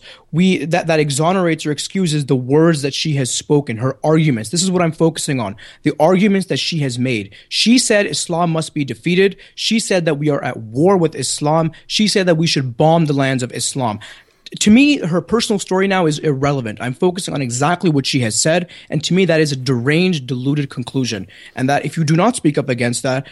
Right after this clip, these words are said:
I think that, well, you know, your morals and ethics should be questioned. If anyone else said it, you wouldn't say, "Oh, look at all these things that they've done. Look at their, look at the personal ordeals that they went through. Look at their C V." No, it, absolutely nonsense.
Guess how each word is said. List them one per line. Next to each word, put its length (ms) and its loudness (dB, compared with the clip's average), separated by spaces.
I 80 -6
think 260 0
that, 160 0
well, 180 2
you 340 -2
know, 40 2
your 300 2
morals 400 4
and 80 -6
ethics 340 -6
should 200 -8
be 60 -6
questioned. 520 -6
If 140 -10
anyone 260 -2
else 140 -6
said 140 -2
it, 60 -4
you 100 -4
wouldn't 240 -2
say, 160 2
"Oh, 100 0
look 220 -2
at 40 -2
all 120 0
these 180 -2
things 220 -2
that 100 -2
they've 140 -4
done. 180 0
Look 140 0
at 80 0
their, 160 2
look 140 0
at 60 -2
the 60 0
personal 380 0
ordeals 380 4
that 160 2
they 100 0
went 220 0
through. 100 0
Look 160 0
at 80 -4
their 100 -2
C 220 0
V." 240 0
No, 220 4
it, 220 2
absolutely 440 0
nonsense. 560 -2